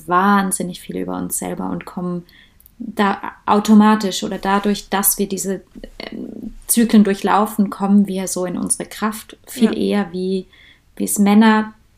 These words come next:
Speaker 1: tun, weil sie einfach damit nicht konfrontiert werden, so sehr.
Speaker 2: Absolut, ja.
Speaker 1: Ähm, wie, wie war das bei dir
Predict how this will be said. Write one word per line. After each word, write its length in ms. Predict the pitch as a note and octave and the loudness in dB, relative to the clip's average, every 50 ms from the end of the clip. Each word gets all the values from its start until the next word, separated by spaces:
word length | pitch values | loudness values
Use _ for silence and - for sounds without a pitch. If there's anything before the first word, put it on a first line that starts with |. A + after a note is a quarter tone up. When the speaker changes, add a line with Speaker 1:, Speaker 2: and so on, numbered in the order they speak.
| _ _ _ - - _ _ _ _ | _ _ _ -20 -20 _ _ _ _
Speaker 1:
tun, 400 | - - - A3+ G#3 G3+ G3 F3+ | -16 -2 4 6 6 6 6 4
weil 160 | F3 F3+ F3+ F3+ | 0 -2 -2 -2
sie 80 | G3 | -2
einfach 180 | G3 F#3+ G#3 - | -4 -4 -6 -4
damit 200 | - G3 F#3 F#3+ | -4 -4 -4 -4
nicht 120 | F#3+ - | -6 -8
konfrontiert 540 | - - F#3 - - F3+ - - G3 G3+ - | -8 -10 -10 -8 -12 -12 -10 -10 -10 -10 -10
werden, 340 | - F#3 F#3 - - F#3+ G3 | -10 -10 -10 -10 -10 -10 -10
so 120 | - - G3+ | -10 -8 -8
sehr. 220 | - - - - | -8 -8 -8 -10
Speaker 2:
Absolut, 520 | - - - B3 A#3 G#3+ G#3+ A3 G#3+ A3 - _ _ _ _ - | -10 -10 -10 -10 -8 -8 -8 -10 -10 -14 -18 _ _ _ _ -10
ja. 180 | B3 A3+ A#3 - - - - - _ - - - _ - - _ _ - _ _ _ _ _ _ _ - - - - - - _ _ - | -10 -10 -10 -10 -18 -20 -20 -20 _ -20 -20 -20 _ -20 -20 _ _ -20 _ _ _ _ _ _ _ -20 -20 -20 -20 -20 -20 _ _ 0
Speaker 1:
Ähm, 500 | - G#3 G3+ G#3 G#3 G#3 G#3 G#3 G3+ - - _ _ _ _ _ _ _ _ _ _ _ - - - _ _ _ _ _ | 2 4 6 8 8 10 10 8 6 4 -2 _ _ _ _ _ _ _ _ _ _ _ -18 -18 -18 _ _ _ _ _
wie, 460 | _ G#3 E3+ G#3 A3+ A#3 A#3 - - G3 | _ 2 6 6 6 6 6 2 2 2
wie 140 | A3+ A3+ | 2 4
war 100 | A3+ A3 | 6 4
das 180 | A3 A3+ A3 - | 4 4 2 2
bei 80 | A3 G#3+ | 0 -2
dir 500 | A3 - G3+ G#3+ A#3+ B3 C4 C#4 C4+ | 0 0 2 4 4 4 4 2 2